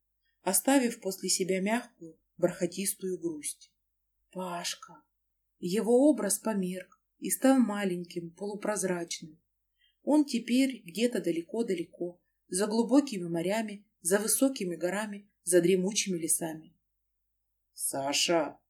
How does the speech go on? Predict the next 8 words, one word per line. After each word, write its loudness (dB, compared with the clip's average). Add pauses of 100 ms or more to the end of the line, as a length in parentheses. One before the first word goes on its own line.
(640)
Сергей 4
подошёл 2
ближе 0 (240)
и 6
дотронулся 4
до 0
её 2
плеча. -4